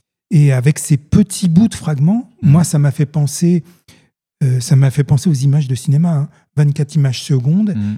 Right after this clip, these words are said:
Speaker 1: Et j'ai l'impression que vous écrivez un peu comme ça, c'est-à-dire des,
Speaker 2: Mm.
Speaker 1: par petits bouts qui s'additionnent et qui fabriquent des images. Ça, c'est délibéré ?
Speaker 2: Oui, ça, c'est délibéré, ouais.
Speaker 1: Ouais.
Speaker 2: Mm.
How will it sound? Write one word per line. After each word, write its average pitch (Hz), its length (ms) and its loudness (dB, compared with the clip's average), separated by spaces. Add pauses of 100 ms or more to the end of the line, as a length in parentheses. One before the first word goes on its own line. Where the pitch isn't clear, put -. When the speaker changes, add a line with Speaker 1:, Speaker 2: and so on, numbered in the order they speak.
(140)
Speaker 1:
Et 139 60 2
j'ai 123 100 4
l'impression 180 440 2
que 175 40 2
vous 160 200 2
écrivez 185 320 -2
un 180 100 0
peu 160 180 -4
comme 139 220 -4
ça, 196 140 -4
c'est-à-dire 165 340 -4
des, - 0 -
Speaker 2:
Mm. 98 100 -10 (200)
Speaker 1:
par - 140 -2
petits - 300 -2
bouts 175 200 0
qui - 140 -14
s'additionnent 196 500 -2
et 254 80 -2
qui - 100 -16
fabriquent 180 300 0
des 147 220 -2
images. 123 320 -4 (1080)
Ça, 220 100 0
c'est 156 240 -4
délibéré ? 190 680 0 (300)
Speaker 2:
Oui, 117 180 2
ça, 104 120 -6
c'est 104 140 -10
délibéré, 92 440 -6
ouais. - 60 -4
Speaker 1:
Ouais. 165 220 0
Speaker 2:
Mm. 85 200 -6